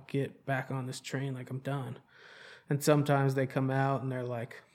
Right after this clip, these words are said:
"I have no interest in <laughs> stopping anytime soon," you know?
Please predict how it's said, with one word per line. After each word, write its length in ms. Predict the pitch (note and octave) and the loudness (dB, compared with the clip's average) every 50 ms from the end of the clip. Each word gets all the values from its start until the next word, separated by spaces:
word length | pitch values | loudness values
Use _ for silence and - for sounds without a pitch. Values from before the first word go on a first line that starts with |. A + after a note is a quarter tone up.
| _ _ _ _ _ _ - - - - - - _ _ _ _ _ - - | _ _ _ _ _ _ -20 -20 -20 -20 -20 -20 _ _ _ _ _ -4 0
"I 20 | D3 | 0
have 120 | C#3 C3 | 0 2
no 260 | C3+ C3+ C3+ C#3 C#3 C#3 | 2 2 2 4 4 2
interest 360 | C3+ C3+ - C#3 - - - | 2 0 0 -4 -6 -4 -4
in 80 | C#3+ C3+ | -4 -4
<laughs> 100 | - - | -2 -2
stopping 400 | C#3+ C#3+ D#3 B2+ - G3 E3 D#3 | 0 0 2 6 8 8 8 8
anytime 500 | D#3 D#3 D3+ C#3+ C#3+ - C#3+ C#3 C#3 C3+ | 6 4 4 2 2 2 0 2 0 -2
soon," 380 | - - C#3 C#3+ C3+ C3 B2 | -2 0 0 0 2 0 -2
you 100 | B2 B2 | -4 -4
know? 240 | B2+ B2 B2 C3 C3+ | -6 -4 -4 -4 -4